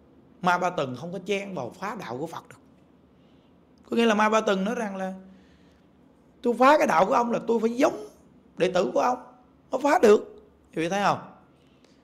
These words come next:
Ví dụ như bây giờ mình là hàng Phật tử nè, biết niệm Phật nè, đi chơi chung với nhau nè,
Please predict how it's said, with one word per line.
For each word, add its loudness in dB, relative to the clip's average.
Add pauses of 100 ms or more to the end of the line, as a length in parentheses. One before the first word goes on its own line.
(200)
Ví -4
dụ 6
như 6
bây 4
giờ 2
mình -2
là 2
hàng 0
Phật -4
tử 2
nè, -2 (320)
biết -2
niệm -2
Phật -2
nè, -2 (720)
đi 4
chơi 8
chung 6
với 2
nhau 6
nè, 2